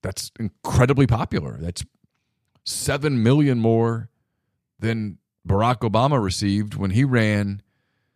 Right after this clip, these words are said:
for the first time in two thousand eight as in a, in a campaign where he did get those crowds, right? I mean, I remember him going to,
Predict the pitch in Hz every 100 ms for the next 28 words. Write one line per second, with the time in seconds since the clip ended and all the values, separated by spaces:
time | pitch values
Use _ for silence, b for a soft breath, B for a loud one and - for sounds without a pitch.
0 | _ _ 107 95 107 98 - 107 104 95
1 | 107 104 101 95 107 165 127 127 _ _
2 | _ _ _ - 113 110 101 90 - -
3 | _ _ _ _ _ _ _ _ _ _
4 | _ _ _ _ _ 123 110 123 107 -
5 | 123 113 120 123 123 110 107 104 101 -
6 | - 101 175 139 147 208 240 - 95 82
7 | - 98 73 57 - - _ _ - 92
8 | 139 135 101 107 110 117 117 123 110 107
9 | 104 110 110 92 82